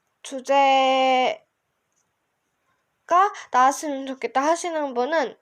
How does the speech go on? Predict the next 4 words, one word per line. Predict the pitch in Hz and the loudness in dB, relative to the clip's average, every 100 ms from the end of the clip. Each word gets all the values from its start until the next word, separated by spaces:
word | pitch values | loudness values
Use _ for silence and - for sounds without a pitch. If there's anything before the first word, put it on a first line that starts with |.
| _ _ _ _ _ _ - | _ _ _ _ _ _ -14
자기가, | 262 247 240 - 233 277 359 370 _ _ _ _ _ _ _ _ _ _ - - _ _ - _ - | -10 -8 -6 0 4 4 2 -2 _ _ _ _ _ _ _ _ _ _ -20 -20 _ _ -20 _ -2
여러분들이 | 254 285 311 311 277 262 320 - - | 2 2 0 -2 -2 0 0 -2 -6
원하시는 | 240 262 320 339 311 285 | -4 2 0 0 -6 -4
레고 | 226 226 254 262 | -2 -2 0 0